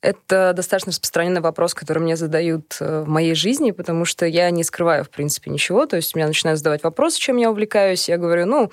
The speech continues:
играю в игры, рисую картиночки, пишу тексты, а также, ну, Б Д С М люблю, так,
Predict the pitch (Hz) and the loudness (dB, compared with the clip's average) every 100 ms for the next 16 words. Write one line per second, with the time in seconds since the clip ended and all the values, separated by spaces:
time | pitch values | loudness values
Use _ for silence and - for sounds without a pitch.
0 | - - - - 190 214 190 190 339 320 | -6 -16 -10 -2 2 4 4 2 0 2
1 | 262 247 220 196 190 190 175 165 170 294 | 4 4 2 0 -2 -4 -2 -2 -2 -2
2 | 311 - - - - 185 247 277 - 185 | 0 -2 -4 -4 -2 0 0 0 0 0
3 | 165 226 196 190 180 269 170 233 240 226 | 2 0 0 -4 -4 -4 -2 2 2 2
4 | 175 147 151 147 135 151 | 0 -2 -4 -6 -2 -4